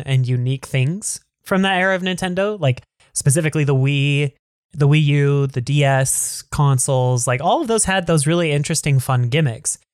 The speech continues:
And the Switch started with the gimmicks, you know, the motion controls were much more accurate. It had the I R sensor that was used in a grand total of, like, two games or something. <laughs> Um, but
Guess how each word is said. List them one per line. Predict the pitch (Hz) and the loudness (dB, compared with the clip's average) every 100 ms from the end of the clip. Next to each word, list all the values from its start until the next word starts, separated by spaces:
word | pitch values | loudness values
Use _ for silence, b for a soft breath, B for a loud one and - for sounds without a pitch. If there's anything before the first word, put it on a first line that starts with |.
| _ _ | _ _
And | 170 185 | 0 2
the | 196 | 2
Switch | - 320 | 0 -2
started | - - - 143 175 202 143 - _ _ | -4 -8 -2 0 2 2 -2 -4 _ _
with | 151 147 135 - _ _ _ - | -2 0 0 -4 _ _ _ -4
the | 151 131 - | -2 -2 -2
gimmicks, | 139 131 151 - - 170 | -2 0 -2 -4 -6 -2
you | 135 | 0
know, | 131 135 | 0 0
the | 139 | 2
motion | 147 143 | 2 0
controls | 165 147 156 147 131 | -2 -2 0 0 0
were | 139 131 - B _ B | 0 0 -2 B _ B
much | 196 196 | -2 0
more | 202 | 0
accurate. | 160 165 - 156 160 165 151 | 2 0 0 2 2 2 2
It | 135 | 2
had | 151 151 | 2 2
the | 147 | 0
I | 143 143 | 2 2
R | 147 | 0
sensor | - 147 156 | 0 0 0
that | 151 | 0
was | 143 135 | 0 2
used | 147 139 | 0 0
in | 139 | 0
a | 139 143 190 165 | 0 -4 -12 -6
grand | 156 147 135 | 0 0 2
total | 147 143 | 0 0
of, | |
like, | 135 127 | 0 -2
two | - 147 | 0 2
games | 135 135 143 | 2 0 0
or | 147 | -2
something. | 147 147 160 160 - | -2 -4 -4 -6 -6
<laughs> | - - _ _ B B B B 196 | -6 -6 _ _ B B B B -6
Um, | 139 139 131 127 127 - | 0 2 2 0 -4 -4
but | - 185 180 175 - | 0 4 4 0 -4